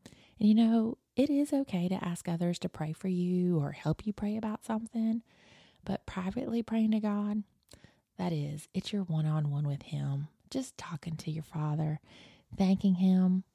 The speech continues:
praising him, and, you know, and sometimes making requests. And it's an important part of growing in your relationship with him, those private prayer times. And, you know,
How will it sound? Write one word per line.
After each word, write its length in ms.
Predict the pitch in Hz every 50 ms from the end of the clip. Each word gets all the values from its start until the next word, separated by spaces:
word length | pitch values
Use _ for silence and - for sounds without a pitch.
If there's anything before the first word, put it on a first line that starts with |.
| _ - - - _ _ - - -
praising 480 | - - - 175 180 185 185 202 196 180
him, 480 | 185 185 180 180 180 180 175 180 185 - _ _ _ _ _ _ - - -
and, 140 | - 226 254
you 80 | 254 254
know, 180 | 262 254 247
and 220 | 247 247 247 254 - _ -
sometimes 460 | - - 247 - - 285 285 269 -
making 320 | 214 202 226 233 - 262 262
requests. 640 | 262 254 - - 262 339 311 202 180 - - - - _ _ _ - _ _ _ _ _ _ _ _ _ _ _ _ _ _ _ _ _ -
And 100 | 208 208
it's 200 | 240 285 - -
an 60 | 311
important 480 | 311 285 262 - - 220 214 - 208 196
part 240 | - 196 185 180 165
of 140 | 160 165 -
growing 380 | - 156 147 147 156 156 156
in 120 | 156 151 147
your 120 | 151 151
relationship 680 | 147 151 - - - - - - - - - - - -
with 120 | - -
him, 320 | - - - - - 170 170 175
those 160 | 175 170 - _ _
private 480 | - - - 170 165 165 - - - -
prayer 220 | - - - - -
times. 500 | - - - - - - - - - - _ _ _ _ _ _ _ _ _ _ _ _ - -
And, 100 | 196 202
you 80 | 202
know, 280 | 208 202 202 202 196